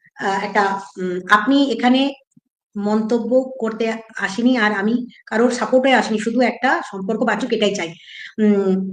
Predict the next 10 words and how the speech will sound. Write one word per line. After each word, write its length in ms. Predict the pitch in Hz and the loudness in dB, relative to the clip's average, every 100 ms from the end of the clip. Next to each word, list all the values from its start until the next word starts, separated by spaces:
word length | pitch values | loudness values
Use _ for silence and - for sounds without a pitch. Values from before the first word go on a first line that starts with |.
| 208 | 6
দেখুন, 380 | 302 403 415 247 | 8 8 8 10
জুই 180 | 320 381 | 10 10
কর্মকার, 420 | 269 269 311 302 | 10 8 6 4
আপনাকে 300 | - 226 233 | 4 2 2
বলি, 300 | 202 233 - | 2 0 2
প্রত্যেকেই 400 | 233 233 254 339 | 0 2 0 2
সাপ-, 360 | - 190 - 190 | 0 -4 -4 -2
মানে, 160 | 180 | -2
আহ, 500 | 180 175 165 165 165 - _ - | -2 -6 -8 -8 -12 -20 _ 4
অ্যাডাল্ট। 320 | 214 180 | 6 6